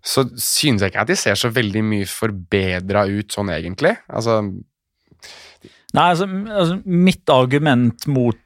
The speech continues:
Speaker 2: eh, Barcelona på tredjeplass er jo, jeg synes at, eh, sånn på generelt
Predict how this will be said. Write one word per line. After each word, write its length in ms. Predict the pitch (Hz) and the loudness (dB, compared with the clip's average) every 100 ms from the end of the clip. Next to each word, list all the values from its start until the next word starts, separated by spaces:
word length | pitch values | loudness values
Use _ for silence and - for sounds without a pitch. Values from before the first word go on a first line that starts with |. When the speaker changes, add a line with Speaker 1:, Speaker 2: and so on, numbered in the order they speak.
| _ - - | _ -16 -4
Speaker 2:
eh, 540 | 131 120 117 117 117 120 | 2 4 4 4 0 0
Barcelona 500 | 117 - 131 117 101 | 0 2 2 2 2
på 120 | 117 | 0
tredjeplass 500 | 117 117 117 120 - | 0 0 2 0 2
er 140 | 165 | 4
jo, 60 | 131 | 4
jeg 40 | 107 | 4
synes 220 | 127 113 | 0 0
at, 220 | 110 - 101 | -2 -2 -2
eh, 380 | 117 113 110 104 | 2 2 2 0
sånn 200 | 123 113 - - 123 | 0 0 -4 -20 -4
på 100 | 120 | 0
generelt 640 | 110 120 113 117 101 90 | 2 2 4 2 2 -2